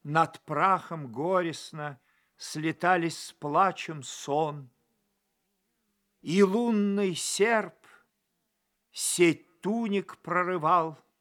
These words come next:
усталый Ахиллес на землю припадал, он нес убитого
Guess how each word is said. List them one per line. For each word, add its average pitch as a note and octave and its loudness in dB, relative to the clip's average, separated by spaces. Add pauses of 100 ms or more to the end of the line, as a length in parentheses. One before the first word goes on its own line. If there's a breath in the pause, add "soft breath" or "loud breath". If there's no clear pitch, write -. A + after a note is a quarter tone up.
(380)
усталый D#3 0
Ахиллес D3 -4 (440)
на B2 -6
землю G3 0
припадал, E3+ -2 (920)
он D3 0
нес E3 2
убитого C3+ -4